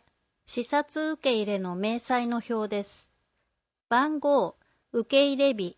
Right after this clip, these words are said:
自治体名、人数、調査項目、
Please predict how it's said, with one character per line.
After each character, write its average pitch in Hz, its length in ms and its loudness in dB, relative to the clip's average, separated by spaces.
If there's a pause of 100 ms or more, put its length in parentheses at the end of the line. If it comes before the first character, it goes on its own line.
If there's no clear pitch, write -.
(500)
自 220 140 -8
治 - 160 -12
体 277 240 4
名、 185 380 -2 (420)
人 277 320 2
数、 180 400 -2 (480)
調 294 220 -2
査 302 180 2
項 302 280 2
目、 185 440 -4